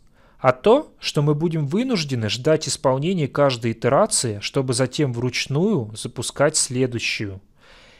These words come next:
Это отнимет тонны нашего времени. Возникает вопрос, как же оптимизировать работу нашего веб-приложения? И тут на помощь приходит событие.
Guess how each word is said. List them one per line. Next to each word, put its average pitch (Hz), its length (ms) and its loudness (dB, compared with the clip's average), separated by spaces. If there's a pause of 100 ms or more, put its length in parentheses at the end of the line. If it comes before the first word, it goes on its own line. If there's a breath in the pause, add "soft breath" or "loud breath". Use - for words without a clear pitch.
(140 soft breath)
Это 156 300 4
отнимет 151 760 0
тонны 180 520 2
нашего 127 580 -2
времени. 98 640 -4 (1120 soft breath)
Возникает 143 600 2
вопрос, 151 560 0 (600 soft breath)
как 170 220 6
же 143 120 4
оптимизировать 143 760 0
работу 131 440 0
нашего 131 440 2
веб-приложения? 117 1080 0 (640 soft breath)
И 117 80 -8
тут 170 220 2
на 139 120 2
помощь 233 420 2
приходит 156 640 -2
событие. 113 800 -2